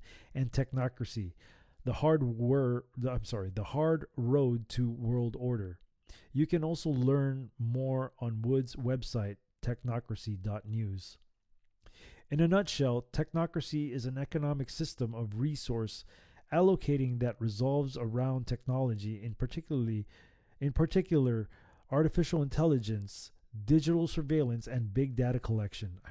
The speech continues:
really don't like this. This is really, like, invasive in my privacy. And the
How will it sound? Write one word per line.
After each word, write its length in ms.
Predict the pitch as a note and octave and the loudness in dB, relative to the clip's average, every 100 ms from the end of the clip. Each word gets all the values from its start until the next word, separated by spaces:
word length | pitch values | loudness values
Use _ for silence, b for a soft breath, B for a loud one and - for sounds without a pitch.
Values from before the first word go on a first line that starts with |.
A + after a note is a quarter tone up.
| A2 | -12
really 220 | G#2+ A#2 | -10 -12
don't 220 | A2 G#2 G#2 | -12 -14 -14
like 120 | A#2+ | -12
this. 120 | G2+ - | -12 -8
This 180 | G2+ | -8
is 120 | A#2+ G2+ | -8 -8
really, 380 | G2 A#2 A#2+ G#2+ | -6 -6 -4 -6
like, 360 | G2 G2+ - - _ | -8 -12 -20 -20 _
invasive 640 | A#2+ G2 G#2+ B2 - G#2 G#2 | -8 -6 -6 -6 -6 -8 -6
in 120 | G2 | -8
my 140 | G2 | -8
privacy. 560 | F#2+ G#2 A#2 A2+ G#2 F#2+ _ _ B B B _ _ _ - B B B B | -8 -8 -8 -10 -12 -14 _ _ B B B _ _ _ -20 B B B B
And 180 | C#3+ D3 | -2 0
the 140 | C#3 | 0